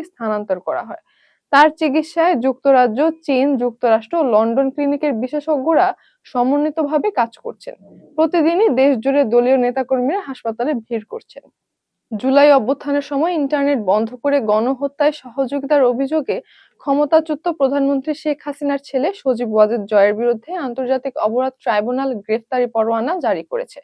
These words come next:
বৃহস্পতিবার ট্রাইব্যুনাল একে বিচারপতি মোহাম্মদ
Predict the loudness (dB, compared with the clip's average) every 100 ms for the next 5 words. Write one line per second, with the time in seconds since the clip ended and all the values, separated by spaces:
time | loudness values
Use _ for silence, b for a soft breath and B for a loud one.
0 | b b b b b 0 2 2 0 -2
1 | 4 4 4 4 4 4 0 -2 -2 -2
2 | -2 0 0 0 -2 -2 -2 -2 -4 -4
3 | -4 -2 -4